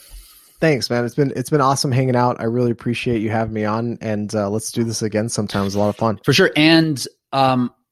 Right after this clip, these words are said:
Speaker 2: forgot to mention that, you know, we talked a lot about the, the court, the, um, type of workouts and things that would be helpful for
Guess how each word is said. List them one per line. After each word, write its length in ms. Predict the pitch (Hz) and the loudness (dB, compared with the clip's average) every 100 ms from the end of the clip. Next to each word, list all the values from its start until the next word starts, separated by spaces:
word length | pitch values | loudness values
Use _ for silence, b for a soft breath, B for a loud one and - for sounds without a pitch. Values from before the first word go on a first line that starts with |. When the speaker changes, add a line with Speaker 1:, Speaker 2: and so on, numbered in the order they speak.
| _ | _
Speaker 2:
forgot 200 | - 165 | -4 -2
to 80 | 120 | 0
mention 300 | 143 135 127 | 0 0 -2
that, 260 | 110 120 117 | 2 0 0
you 120 | 123 | -4
know, 60 | 123 | -4
we 60 | |
talked 220 | 113 147 | -2 -2
a 20 | 143 | 0
lot 120 | 131 | 0
about 260 | 123 120 | 0 -4
the, 580 | - 113 110 104 104 101 92 | -6 -4 -2 -2 -4 -6 -12
the 480 | 95 101 92 90 - | -6 -4 -2 -4 -4
court, 360 | 143 135 120 | -2 -2 -4
the, 100 | 104 | -2
um, 400 | 104 95 95 92 - | 2 0 -2 -10 -6
type 180 | 127 113 | -6 -4
of 80 | 92 | 0
workouts 540 | 117 117 117 110 - | 0 2 2 2 0
and 80 | 101 | -2
things 180 | 110 98 | -2 -2
that 120 | 95 | -4
would 200 | 95 87 | -6 -8
be 140 | 98 | -8
helpful 360 | - 113 101 101 | -2 -2 -2 -8
for 480 | - 104 101 98 | -4 -2 0 0